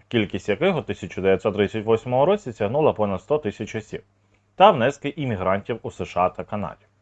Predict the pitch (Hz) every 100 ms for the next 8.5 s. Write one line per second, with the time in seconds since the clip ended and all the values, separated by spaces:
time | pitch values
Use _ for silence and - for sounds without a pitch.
0 | _ - - - - - 147 233 226 185
1 | 170 165 139 113 120 - 175 160 117 107
2 | 104 107 143 123 104 117 - 98 92 98
3 | - 98 - 113 117 - 104 82 - -
4 | _ _ - - 107 120 101 - 107 101
5 | 101 104 101 101 107 98 107 98 87 98
6 | 107 180 208 104 98 98 - 127 139 110
7 | 110 104 101 - 104 104 110 - 101 85
8 | 110 98 101 143